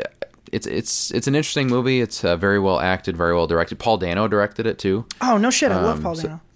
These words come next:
Speaker 1: yeah, so he, he did a good job of directing, and he co-wrote it with an, actually a pretty famous actress that I can't pull her name right now, uh, but she's been in a lot of stuff too. So,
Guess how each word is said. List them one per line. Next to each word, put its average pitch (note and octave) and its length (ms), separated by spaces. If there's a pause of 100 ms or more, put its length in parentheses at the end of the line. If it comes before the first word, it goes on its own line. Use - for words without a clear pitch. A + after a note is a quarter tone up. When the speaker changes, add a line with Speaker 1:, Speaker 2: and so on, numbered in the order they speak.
(120)
Speaker 1:
yeah, F2+ 280
so G2 160
he, G2+ 160
he G#2 160
did F#2+ 160
a F#2+ 40
good F#2 120
job F2 200
of E2 60
directing, F2 380
and F2 80
he F#2 80
co-wrote F2 440
it G2 200
with F#2 220
an, E2 80
actually G#2 320
a F2 40
pretty F#2 340
famous F2 400
actress F2 360
that - 100
I C2+ 60
can't F2 200
pull E2 140
her E2+ 80
name D#2+ 240
right F#2 120
now, G2 240 (420)
uh, E2 100
but - 80
she's G2+ 160
been F#2+ 140
in F#2 80
a F2 60
lot E2+ 140
of E2+ 60
stuff - 220
too. E2+ 260
So, E2 360